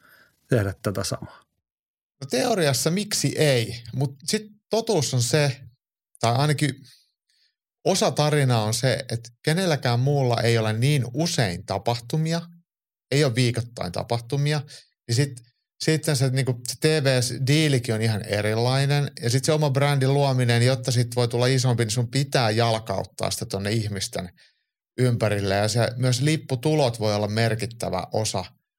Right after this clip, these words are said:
Speaker 2: sitä sun bisnestä. Et, et kyllä se varmaan vaatii sitä, et, niinku, jollekin pienemmille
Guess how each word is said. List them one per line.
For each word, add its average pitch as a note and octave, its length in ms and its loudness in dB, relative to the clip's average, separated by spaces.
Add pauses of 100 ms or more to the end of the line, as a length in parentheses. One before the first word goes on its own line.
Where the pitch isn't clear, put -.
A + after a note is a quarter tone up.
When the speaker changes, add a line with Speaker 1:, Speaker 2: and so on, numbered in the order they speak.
(220)
Speaker 2:
sitä G2+ 220 -2
sun G#2 260 -4 (160)
bisnestä. G2+ 760 -2 (1120)
Et, G#2 140 -2
et A2 220 -2
kyllä B2 140 0
se B2 120 2
varmaan A#2+ 380 2
vaatii G#2+ 420 0
sitä, A#2 340 0 (260)
et, F#2+ 180 -4 (540)
niinku, F#2+ 180 -6
jollekin G#2+ 340 -4
pienemmille F#2+ 480 -2